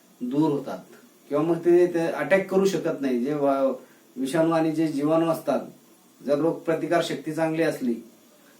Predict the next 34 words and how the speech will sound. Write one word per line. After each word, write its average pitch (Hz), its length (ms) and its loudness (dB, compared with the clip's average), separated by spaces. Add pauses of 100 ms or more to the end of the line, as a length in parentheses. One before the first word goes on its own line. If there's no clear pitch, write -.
(160)
तर 127 120 -2
ते 175 540 0 (180)
जनावरावर 151 540 0
अटॅक 143 440 -4
करू 151 160 -2
शकत 127 320 -6
नाही. 120 140 -4
आता 135 100 -4
कोरोनामध्ये 175 600 4
आपण 180 240 4
बघितलं 170 340 0 (640)
की 131 100 -2
बऱ्याच 165 340 0
लोकांना 170 400 4
कोरोना 165 400 0
झाला, 127 200 0
परंतु 156 680 0 (100)
बरेच 151 400 0
लोक 165 280 -2 (300)
म-, 127 580 -2
बाहेर 151 240 2 (120)
फिरत 151 200 0
असून 160 280 0
सुद्धा 135 260 -2
त्यांना 151 260 0
कोरोना 143 420 0
नाही 127 260 -4
झाला. 92 220 -10 (260)
कारण 170 220 2
का? 165 220 -2 (360)
तर 139 60 -2
त्यांची 160 320 -2
रोगप्रतिकार 143 640 -2
शक्ती - 380 -8